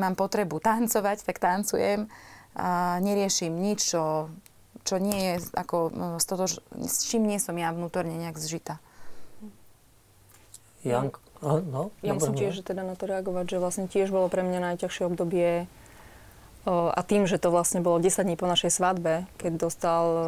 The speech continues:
Speaker 3: muž cievnu mozgovú príhodu a teraz som išla vlastne za ním do nemocnice a pred desiatimi dňami da-, mu dávam obrúčku hore a teraz dole, hej, keďže v tej nemocnici ju ani nemôže mať. A teda ešte som sa dozvedela, že čakáme babetko a to sme teda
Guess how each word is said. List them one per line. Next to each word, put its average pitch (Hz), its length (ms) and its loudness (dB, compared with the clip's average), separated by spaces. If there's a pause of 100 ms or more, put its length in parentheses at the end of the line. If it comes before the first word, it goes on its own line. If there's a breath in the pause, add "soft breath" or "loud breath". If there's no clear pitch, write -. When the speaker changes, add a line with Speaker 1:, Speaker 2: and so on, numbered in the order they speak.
(140)
Speaker 3:
muž 170 240 0
cievnu 175 400 2
mozgovú 170 320 4
príhodu 170 480 4
a 160 80 2
teraz 170 160 2
som 175 80 0
išla 170 240 2
vlastne 170 160 0
za 170 160 0
ním 175 80 2
do 165 80 2
nemocnice 165 640 0
a 170 140 6 (920 loud breath)
pred 190 160 2
desiatimi 185 400 4
dňami 180 320 4
da-, 180 240 6
mu 180 80 4
dávam 180 320 4
obrúčku 180 320 4
hore 180 320 6
a 175 80 4
teraz 175 640 2 (240)
dole, 180 400 4
hej, 190 400 0 (240)
keďže 175 240 -2
v - 80 -18
tej 175 120 -2
nemocnici 175 400 -4
ju 175 40 2
ani 175 240 0
nemôže 180 160 -2
mať. 170 400 -2
A 160 80 -2
teda 170 240 2
ešte 175 160 -2
som 180 160 -2
sa 175 80 2
dozvedela, 170 480 2
že 175 80 -4
čakáme 175 320 -2
babetko 175 480 0
a 175 160 2 (160)
to 175 160 -4
sme 175 160 -4
teda 170 320 -2